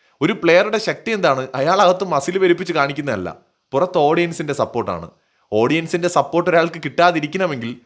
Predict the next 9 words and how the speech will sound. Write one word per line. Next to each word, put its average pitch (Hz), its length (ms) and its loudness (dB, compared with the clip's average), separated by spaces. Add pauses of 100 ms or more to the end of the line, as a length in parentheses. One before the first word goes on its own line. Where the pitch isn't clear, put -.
(280)
നിങ്ങൾ 180 280 0
ആ 214 40 6
വ്യക്തിയോടകത്ത് 190 840 0
നന്നായി 185 420 -2
സ്നേഹത്തോടെ 185 560 0
പെരുമാറണമെന്നുള്ള 170 800 2
ബേസിക് 151 560 -4
കോമൺ 156 340 -2
സെൻസ് 127 340 -6